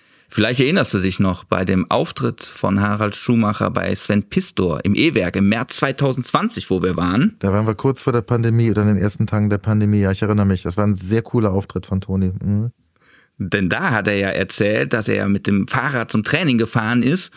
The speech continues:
Speaker 1: und, äh, als er sich dann da vorstellte, sagte er, „Ich bin der Harald.“ Und dann hat dann ein Mitspieler gesagt, „Nee, Harald? Harald geht nicht. Wir haben schon einen Harald, den Harald Konopka.“
Speaker 2: Genau.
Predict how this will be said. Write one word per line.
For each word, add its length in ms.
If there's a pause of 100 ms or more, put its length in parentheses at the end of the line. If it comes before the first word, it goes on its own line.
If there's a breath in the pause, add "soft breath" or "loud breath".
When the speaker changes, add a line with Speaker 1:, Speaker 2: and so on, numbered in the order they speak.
Speaker 1:
und, 560
äh, 120
als 420
er 80
sich 200
dann 220
da 140
vorstellte, 600
sagte 260
er, 80
„Ich 160
bin 140
der 140
Harald.“ 480 (120)
Und 300
dann 500
hat 240
dann 220
ein 340
Mitspieler 460
gesagt, 540
„Nee, 200
Harald? 720
Harald 340
geht 220
nicht. 360
Wir 120
haben 100
schon 220
einen 80
Harald, 340
den 140
Harald 240
Konopka.“ 680 (120)
Speaker 2:
Genau. 720